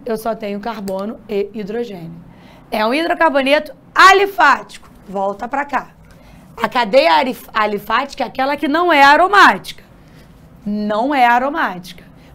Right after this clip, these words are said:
Por que que não é aromática? Porque pra ser aromática,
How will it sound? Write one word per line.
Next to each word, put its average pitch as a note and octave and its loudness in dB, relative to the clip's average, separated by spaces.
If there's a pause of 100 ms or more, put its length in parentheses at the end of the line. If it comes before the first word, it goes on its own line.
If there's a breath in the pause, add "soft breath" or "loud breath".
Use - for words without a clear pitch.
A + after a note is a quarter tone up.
Por B3 -8
que C#4+ -6
que D4 -6
não C#4 -2
é A#3+ 4
aromática? G3 -6
Porque - -10
pra A3+ -2
ser A#3+ -2
aromática, F#3 -8